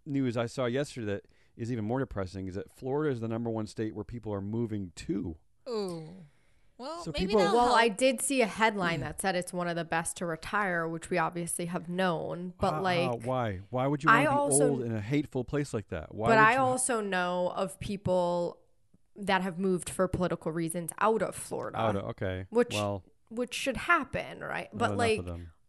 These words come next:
Speaker 3: also, if they're all moving out, then they're not making change within the state. They're just like, "Well, this is a disaster." So, I don't know. I can't blame them for moving, but it's also like, we need some people to stay and then make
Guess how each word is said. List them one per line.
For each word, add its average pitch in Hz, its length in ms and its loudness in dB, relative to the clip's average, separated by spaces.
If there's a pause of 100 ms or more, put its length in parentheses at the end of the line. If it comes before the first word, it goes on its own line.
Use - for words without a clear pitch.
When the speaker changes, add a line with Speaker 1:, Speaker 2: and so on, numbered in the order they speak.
Speaker 3:
also, 196 720 0
if 196 140 -10
they're 185 180 -4
all 196 240 0
moving 185 340 -8
out, 185 280 0
then 180 100 -6
they're 170 140 -6
not 170 200 -6
making 160 300 -10
change 175 300 -8
within 151 240 -8
the 170 80 -10
state. - 400 -4
They're 175 100 -8
just 165 200 -6
like, 165 200 -10
"Well, - 380 -10
this 170 180 -8
is 170 140 -6
a - 20 -14
disaster." - 800 -10
So, - 320 -12 (140)
I 214 120 0
don't 208 120 -4
know. 160 160 -10
I 190 100 -8
can't 196 260 -6
blame 196 300 -2
them 160 220 -6
for 165 160 -8
moving, 165 420 -8
but 170 120 -6
it's 175 120 -6
also 180 260 -4
like, 165 280 -8 (960)
we 226 220 0
need 226 220 2
some 247 380 8
people 202 380 0
to 185 80 4
stay 175 720 2
and 180 160 -6
then 170 160 -4
make 175 240 -4